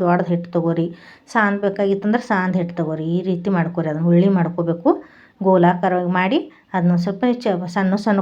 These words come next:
ಕರ್ಚಿಕಾಯಿ ಮಾಡ್ತಿರಲ್ಲ ನೀವು ಯಾವಾಗರೆ ಪಂಚಮಿ ಒಳಗೆ ಅದು ಕರಂಜಿ, ಅದೇ ರೀತಿ ಇದನ್ನು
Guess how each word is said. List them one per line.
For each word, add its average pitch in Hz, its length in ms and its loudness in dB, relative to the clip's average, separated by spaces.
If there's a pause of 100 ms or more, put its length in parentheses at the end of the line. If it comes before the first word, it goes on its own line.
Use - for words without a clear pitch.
ಕರ್ಚಿಕಾಯಿ 240 480 2
ಮಾಡ್ತಿರಲ್ಲ 240 540 2
ನೀವು 220 160 2
ಯಾವಾಗರೆ 208 320 4 (100)
ಪಂಚಮಿ 190 400 2
ಒಳಗೆ 196 220 4
ಅದು 185 100 2 (100)
ಕರಂಜಿ, 175 400 4 (540)
ಅದೇ 196 220 4 (100)
ರೀತಿ 196 260 -2 (480)
ಇದನ್ನು 196 260 2